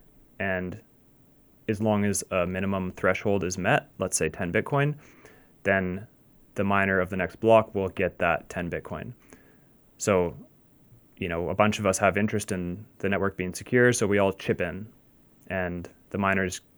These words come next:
are rewarded through this, this means. And, I mean, I don't, that seems pretty bad to me. It's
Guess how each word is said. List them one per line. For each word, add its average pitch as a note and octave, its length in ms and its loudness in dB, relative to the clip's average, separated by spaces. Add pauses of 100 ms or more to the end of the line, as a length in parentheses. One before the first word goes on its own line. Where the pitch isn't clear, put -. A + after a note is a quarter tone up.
(340)
are G2+ 100 6
rewarded F2+ 520 0 (100)
through F#2 260 -4
this, - 400 -6 (460)
this F2 180 -6
means. F2+ 380 -10 (800)
And, F2+ 300 -6 (360)
I - 60 2
mean, C3+ 160 8
I C#3+ 80 12
don't, D3+ 200 8 (540)
that C3 160 6
seems C3+ 220 2
pretty B2+ 200 4
bad G2+ 320 8
to - 80 -6
me. A2 300 0 (380)
It's - 320 -6